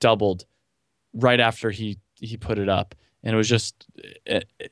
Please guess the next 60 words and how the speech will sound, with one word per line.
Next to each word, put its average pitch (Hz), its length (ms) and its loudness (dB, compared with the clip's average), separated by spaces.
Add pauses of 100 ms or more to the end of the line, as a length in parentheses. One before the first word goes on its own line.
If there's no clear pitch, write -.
(320)
as 127 100 -2
far 160 160 6
as 139 100 4
he's 147 180 2
concerned, 160 420 2 (200)
it 120 80 8
was 107 100 8
purely 123 380 6
because 110 240 2
of 104 40 0
the 101 80 0
product 101 260 2
videos. 98 220 2
He 120 80 2
didn't 123 120 4
make 120 160 2
any 120 120 6
other 110 140 8
changes 110 360 2
to 107 60 2
his 101 100 2
website, 101 520 4 (320)
and 104 200 0
sales 101 320 4
doubled. 92 400 4 (200)
And 120 140 4
he 151 80 8
had 160 140 6
a, 127 160 -2
a 120 120 2
number 123 280 2
of 101 100 -4
calls 123 500 2
that 104 160 0
also 123 300 2
confirmed 113 460 -2
that. 196 180 0
People 165 240 0
were - 20 6
like, 151 160 4 (260)
"I 123 120 6
love 123 240 6
your 120 100 4
videos." 120 520 -2 (280)
And, 113 260 -2
you 110 60 -4
know, 101 80 0
he'd 117 120 4
ask, 123 220 4
like, 95 120 -8
"Well, 104 160 0
why'd 107 180 4
you 113 80 -2
buy 151 180 2
from 117 160 -4
me?" 104 100 -2
He - 220 -12
was 135 100 0
like, 135 140 4
"Oh, 160 240 6